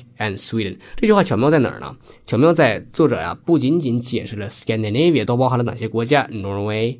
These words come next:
Denmark and Sweden，还同时呢，把有多少万的用户也直接说在里边了。One hundred and twenty thousand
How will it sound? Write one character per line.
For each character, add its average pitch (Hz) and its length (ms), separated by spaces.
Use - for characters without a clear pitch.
Denmark 101 400
and 101 160
Sweden， - 460
还 135 340
同 175 240
时 156 180
呢， 165 220
把 123 140
有 113 100
多 165 220
少 147 120
万 123 140
的 135 80
用 175 220
户 - 240
也 - 180
直 127 220
接 190 120
说 196 160
在 190 120
里 - 80
边 - 160
了。 - 120
One 127 240
hundred 131 340
and - 20
twenty 117 300
thousand 107 520